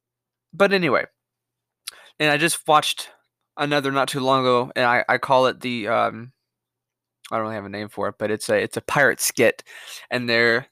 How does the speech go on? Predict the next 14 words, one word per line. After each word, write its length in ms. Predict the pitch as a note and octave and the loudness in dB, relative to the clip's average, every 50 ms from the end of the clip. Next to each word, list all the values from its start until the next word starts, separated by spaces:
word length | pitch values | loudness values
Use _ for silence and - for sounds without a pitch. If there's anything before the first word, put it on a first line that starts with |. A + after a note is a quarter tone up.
| _ _ _ - | _ _ _ -10
it's 160 | C3+ - - | -8 -4 0
a, 140 | B2 A2 F#2+ | 2 2 2
it's 140 | - - B2 | 0 -2 -4
a, 200 | G2+ F2 D2 - | -4 -2 -2 -2
I 60 | A#2+ | -2
think 160 | - B3+ D4+ | -2 -2 -2
it's 80 | - - | -4 -2
called 240 | - F#3+ E3 D3 - | 0 0 0 0 2
Pirate 380 | - F#3 G#3 A3 G#3+ - - | 2 4 6 6 4 2 0
Chanty, 640 | - - E3 D#3+ F3+ F#3+ F3 - - G#2+ F#2 - - _ - - - - - - | -2 0 2 2 2 2 0 -2 -4 -6 -6 -8 -10 _ -20 -20 -20 -12 -6 -4
and 120 | C3+ C3+ | -2 -2
they 80 | C3 C3 | -2 0
talk 300 | - C#3+ C#3 C#3 - C#3+ | 4 4 4 4 4 0
about 420 | B2+ B2+ B2 B2 B2 A2+ - | 2 4 4 6 6 4 2